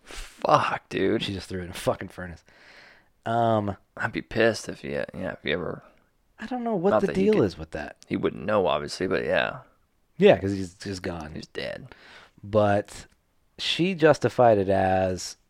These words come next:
Speaker 2: "It, they're my papers, and I don't wanna deal with them anymore," and she just burned 'em. <laughs>
Speaker 1: Fucking weird, man.
Speaker 2: <laughs> And, uh, she, the cool thing that she did do is the tomb that she had built for him is,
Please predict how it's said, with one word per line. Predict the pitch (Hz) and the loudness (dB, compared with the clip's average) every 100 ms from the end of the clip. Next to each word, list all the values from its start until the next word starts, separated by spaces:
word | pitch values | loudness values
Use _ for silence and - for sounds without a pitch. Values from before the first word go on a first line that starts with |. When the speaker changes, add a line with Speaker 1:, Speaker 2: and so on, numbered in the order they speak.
| _ _ _ | _ _ _
Speaker 2:
"It, | 107 95 98 | -8 -4 -2
they're | 101 | 0
my | 101 107 | 0 -2
papers, | 104 117 113 123 107 | 0 -2 0 0 0
and | 90 | 0
I | |
don't | 98 | 0
wanna | 98 92 | 0 -2
deal | 87 95 | -2 -2
with | 85 | -2
them | 85 | -6
anymore," | 82 82 82 | -10 -8 -10
and | 80 | -10
she | 85 | -12
just | 82 | -14
burned | 78 80 | -14 -14
'em. | 82 - - - | -14 -18 -18 -20
<laughs> | - - | -20 -16
Speaker 1:
Fucking | - 110 - 98 - | -10 -10 -8 -6 2
weird, | 117 113 - | 4 4 4
man. | 107 107 110 113 | 2 2 2 -2
Speaker 2:
<laughs> | - - - - - - - | -10 -12 -14 -16 -20 -20 -6
And, | 156 170 170 170 | 2 4 4 6
uh, | 180 185 185 151 - | 8 10 8 4 -2
she, | - - 175 185 185 185 - - 156 190 190 | -4 -2 -2 -2 -4 -6 -10 -18 -18 -18 -6
the | 147 | -2
cool | 151 294 | 2 2
thing | 311 180 | 2 0
that | 135 | 0
she | - | 0
did | 127 147 | 2 4
do | 147 160 160 - - _ _ _ _ _ _ _ 131 | 6 4 2 -8 -20 _ _ _ _ _ _ _ -2
is | 120 | 0
the | 120 | 2
tomb | 127 - 160 165 139 | 0 2 4 4 2
that | 117 | 0
she | 113 | 2
had | 110 98 | 2 4
built | 113 104 | 2 0
for | 101 | -4
him | 101 95 92 - | -4 -4 -6 -4
is, | 107 98 98 - | -2 0 0 -4